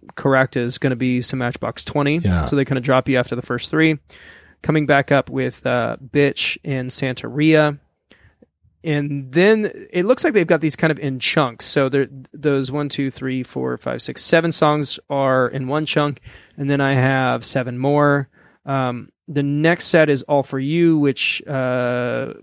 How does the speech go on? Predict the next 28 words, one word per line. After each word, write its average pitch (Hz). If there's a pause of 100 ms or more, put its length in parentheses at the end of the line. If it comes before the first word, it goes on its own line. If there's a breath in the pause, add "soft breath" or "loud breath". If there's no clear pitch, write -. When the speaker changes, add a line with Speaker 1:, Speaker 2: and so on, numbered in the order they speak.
(160)
Speaker 1:
my 131
guess 127
would 123
be 123
Sister -
Hazel, 151
which -
is 113
Speaker 2:
Mm. 110
Speaker 1:
kind 143
of 127
a 127
mid-tempo 127
acoustic-y 127
kind 120
of 120 (160)
pop -
thing. 127 (140)
Speaker 2:
Okay. 131 (320 loud breath)
Speaker 1:
Ironic, 151 (100)
which 143
would 139
be 131
Alanis 127
Morissette, 143
Two 117
Speaker 2:
Yep. 117
Speaker 1:
Princes, 131